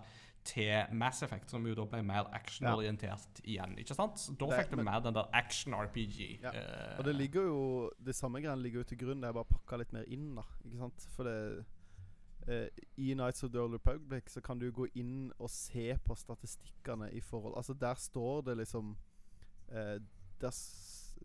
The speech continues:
Speaker 2: så vidt jeg husker, nå er det en stund siden jeg var inne i kikka, men der står det liksom D tolv og D tjue, altså det står på en måte
Speaker 1: Mm.
Speaker 2: beskrevet som det gjør i en, eh, i en rollespillmanual, da.
Speaker 1: Mm.
Speaker 2: Eh, hvordan det funker, og hvor ofte,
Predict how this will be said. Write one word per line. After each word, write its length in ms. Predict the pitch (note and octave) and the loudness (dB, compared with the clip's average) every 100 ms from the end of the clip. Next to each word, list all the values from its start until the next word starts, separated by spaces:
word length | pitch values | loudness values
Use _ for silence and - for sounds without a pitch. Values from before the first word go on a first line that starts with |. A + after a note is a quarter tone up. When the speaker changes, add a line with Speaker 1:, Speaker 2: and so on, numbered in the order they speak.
| - | -10
Speaker 2:
så 160 | - | -6
vidt 180 | C3 - | -6 -2
jeg 100 | C3+ | -2
husker, 220 | B2 - B2+ | -2 -2 -2
nå 20 | |
er 60 | B2+ | 0
det 80 | C3+ | 0
en 80 | |
stund 220 | B2+ - B2+ | -2 -4 -2
siden 120 | B2 | 0
jeg 40 | |
var 80 | A#2 | 0
inne 80 | A2+ | -2
i 80 | A#2 | -4
kikka, 200 | A2+ B2+ | -4 -2
men 60 | |
der 120 | C3+ - | -2 -2
står 340 | - A2+ C#3 E3+ | -4 -2 -2 0
det 40 | D#3+ | -2
liksom 320 | A#2+ A2 A2 | 0 -2 -2
D 120 | A2 G#2+ | -2 0
tolv 320 | - A2 G#2+ | 0 0 0
og 120 | G#2+ | 0
D 120 | G#2+ | 0
tjue, 200 | G2+ - | -2 -2
altså 180 | A#2+ A#2 A#2+ | -2 -2 -2
det 100 | A#2+ | -4
står 380 | - - A#2 C#3 - | -4 0 2 2 2
på 60 | B2 | 2
en 60 | |
måte 360 | A2 - A2 G#2 - - - - - | 0 -2 0 -2 -4 -16 -20 -20 -2
Speaker 1:
Mm. 160 | E3 C#3 | 2 4
Speaker 2:
beskrevet 640 | - - C3 C3+ D#3 C3 | 2 0 0 2 2 -2
som 220 | - B2+ | -2 -2
det 80 | A#2+ | 0
gjør 220 | A#2 A#2+ A2+ | 2 2 0
i 240 | - A2+ A2 - | -2 -2 -2 -2
en, 300 | A2 A2 G#2+ | -2 -2 -2
eh, 160 | G#2 - | -4 -4
i 40 | A2 | -4
en 80 | A2+ | -2
rollespillmanual, 800 | G#2+ G#2+ - A#2 A#2+ C#3+ E3 A#2+ | 0 2 4 4 2 0 -2 -2
da. 80 | F#2 - - - - - - | -4 -8 -10 -14 -20 -12 0
Speaker 1:
Mm. 160 | C3+ - - - | 0 0 -8 -6
Speaker 2:
Eh, 80 | A#2 | -4
hvordan 520 | B2 B2 A#2+ A2+ A2 | 0 0 0 -4 -4
det 80 | G#2+ | -6
funker, 420 | - A2 - A2+ | -6 -6 -8 -6
og 80 | A2 | -4
hvor 220 | G#2+ G#2+ | -2 2
ofte, 440 | - - A#2 G#2+ | 2 2 0 -2